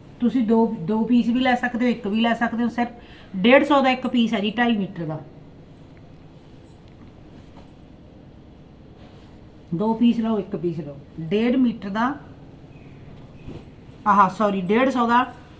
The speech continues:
ਢਾਈ ਮੀਟਰ ਜੀ। ਪਿਓਰ ਫਿਊਨਾ ਹੈ ਜੀ, ਜਿਹੜਾ ਬਾਜ਼ਾਰ 'ਚ ਮਿਲਦਾ ਤੁਹਾਨੂੰ ਘੱਟੋ ਘੱਟ ਪੰਜ ਸੌ ਦਾ ਸੂਟ। ਪਿਓਰ ਫਿਊਨਾ ਜੀ। ਆ ਗਿਆ ਜੀ ਮਾਸਟਰਡ ਕਲਰ,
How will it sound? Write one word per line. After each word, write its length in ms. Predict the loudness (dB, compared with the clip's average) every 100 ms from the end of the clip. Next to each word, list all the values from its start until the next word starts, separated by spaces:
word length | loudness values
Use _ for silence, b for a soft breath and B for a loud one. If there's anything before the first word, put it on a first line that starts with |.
| -20 -20 -20 -20 -8 -2
ਢਾਈ 240 | 0 0
ਮੀਟਰ 300 | -2 -6 -6
ਜੀ। 140 | -6 -10 -16 -20 -20 -20 -20 -20 -20 -20 -20 -4
ਪਿਓਰ 280 | 2 6 6
ਫਿਊਨਾ 360 | 4 4 6 6
ਹੈ 60 |
ਜੀ, 180 | 6 0 -2
ਜਿਹੜਾ 220 | 0 2
ਬਾਜ਼ਾਰ 380 | 2 2 4 4
'ਚ 80 | 4
ਮਿਲਦਾ 320 | 2 2 0
ਤੁਹਾਨੂੰ 280 | 2 2 2
ਘੱਟੋ 280 | -2 -2 -4 -2
ਘੱਟ 180 | -4 -4
ਪੰਜ 300 | -4 -2 -2
ਸੌ 200 | -4 -4
ਦਾ 120 | -4
ਸੂਟ। 360 | -6 -6 -6 -10 -12 -20 -20 -20 -20 -20 -20 -20 -20 -20 -20 -20 -20 -20 -20 -20 -20 -20 -20 -20 -20 -20 -20 -20 -20 -10
ਪਿਓਰ 260 | -4 0 0
ਫਿਊਨਾ 380 | 2 2 2 0
ਜੀ। 120 | -6 -12 -20 -20 -20 -20 -20 -20 -20 -20 -20 -20 -8 2
ਆ 160 | 4 4
ਗਿਆ 120 | 2
ਜੀ 100 | 4
ਮਾਸਟਰਡ 420 | 4 2 -4 -6
ਕਲਰ, 300 | -4 -4